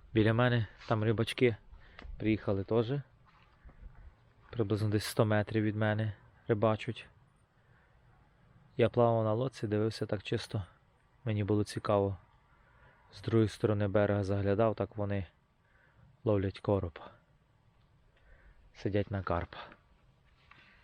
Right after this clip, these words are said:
Так що таке-то, друзі. Сьогодні був класний день.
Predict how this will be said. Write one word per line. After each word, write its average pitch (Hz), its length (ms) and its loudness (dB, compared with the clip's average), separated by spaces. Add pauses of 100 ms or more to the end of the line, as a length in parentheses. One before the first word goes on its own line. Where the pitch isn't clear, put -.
(1500)
Так 131 160 2
що 160 140 2
таке-то, 147 320 2
друзі. 110 320 2
Сьогодні 120 320 4
був 117 140 4
класний 127 460 2
день. 143 360 2